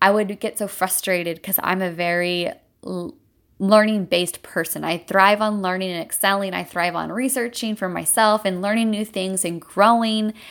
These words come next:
mentally and physically and spiritually. And Jeremy is the type of person to where his life experiences give him that knowledge. His,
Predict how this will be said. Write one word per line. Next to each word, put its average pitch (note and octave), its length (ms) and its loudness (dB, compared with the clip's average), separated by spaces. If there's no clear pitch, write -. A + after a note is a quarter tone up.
mentally A#3 520 2
and F#3 160 -6
physically A3 500 -2
and F#3+ 100 -6
spiritually. G#3+ 840 0
And F#3 500 0
Jeremy B3 520 2
is E4+ 120 -4
the D4+ 80 -4
type A#3 240 0
of A#3 100 -6
person A3+ 460 -2
to A#3 160 -4
where F#3 500 0
his - 260 0
life G3 320 0
experiences A3 1160 -2
give F3+ 200 0
him E3+ 180 -6
that E3 160 -2
knowledge. D#3 680 -4
His, B3 680 2